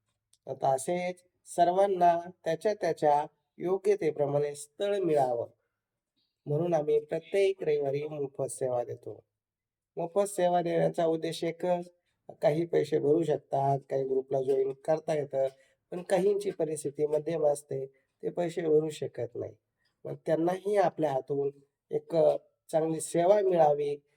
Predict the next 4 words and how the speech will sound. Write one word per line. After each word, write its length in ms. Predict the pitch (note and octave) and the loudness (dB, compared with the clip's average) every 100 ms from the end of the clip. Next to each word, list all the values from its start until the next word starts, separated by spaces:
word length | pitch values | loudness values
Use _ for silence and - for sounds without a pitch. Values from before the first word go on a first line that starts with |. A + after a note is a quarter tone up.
| _ _ | _ _
त्यांनाही 560 | D#3 D#3 F3+ F#3+ G3 G3 | -2 0 0 0 2 2
अनुरूप 560 | - D#3+ E3 A3 G#3+ | 2 0 2 0 0
जोडीदार 440 | F#3 F3+ E3 D3+ C#3+ | 0 0 2 2 2
मिळावा, 480 | D3 C#3+ C#3 C#3+ | 0 0 0 -2